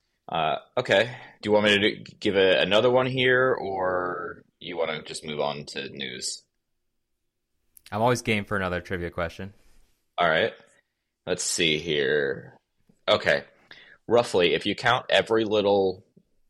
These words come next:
Speaker 1: nut and bolt and individual part as an individual part, how many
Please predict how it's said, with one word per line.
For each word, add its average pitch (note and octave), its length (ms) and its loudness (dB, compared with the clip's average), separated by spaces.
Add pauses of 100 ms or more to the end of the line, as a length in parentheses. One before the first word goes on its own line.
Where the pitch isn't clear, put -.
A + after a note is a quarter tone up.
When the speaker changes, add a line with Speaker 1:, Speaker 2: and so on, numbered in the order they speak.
(280)
Speaker 1:
nut F2+ 420 0
and F2 200 -2
bolt F2 360 4
and D#2 140 -2
individual E2+ 680 0
part E2 460 0
as D#2 180 0
an D#2+ 60 -6
individual D#2+ 520 -2
part, E2+ 400 -4 (520)
how G#2+ 100 4
many A2 580 -2